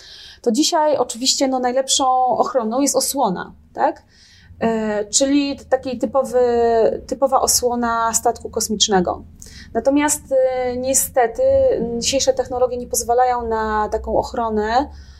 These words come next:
na, przed, e, tym promieniowaniem kosmicznym spoza Układu Słonecznego.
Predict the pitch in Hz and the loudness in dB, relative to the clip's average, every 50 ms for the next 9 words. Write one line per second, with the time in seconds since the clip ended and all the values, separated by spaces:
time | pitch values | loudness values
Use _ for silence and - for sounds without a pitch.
0 | - - - - - - - - - 220 233 226 226 226 220 214 220 220 220 208 | -20 -20 -20 -20 -20 -18 -4 0 2 2 4 4 4 2 2 0 0 0 -2 -2
1 | - - - - 277 262 262 - - - 220 226 220 220 214 208 208 - 240 233 | -4 -4 -2 0 0 0 -2 -2 -2 0 2 2 2 2 0 -2 -2 -2 -2 -2
2 | 226 220 196 - - - 247 226 233 233 226 233 233 240 240 233 226 226 226 220 | -2 -2 -4 -6 -4 -2 -2 -2 -2 -2 -2 0 0 0 0 -2 -4 -4 -2 -2
3 | - - 240 247 - 247 226 214 - - - - 240 233 190 208 202 202 208 202 | -2 -2 0 -2 -2 -2 -2 -4 -4 -4 -2 0 0 0 2 2 2 2 2 2
4 | - 190 196 202 196 196 208 - - 190 190 185 185 - - 165 170 185 185 196 | 2 0 -2 -4 -2 -2 -2 -2 0 0 0 0 -2 -2 -4 -4 -2 -2 -2 -2
5 | 269 359 | -2 -4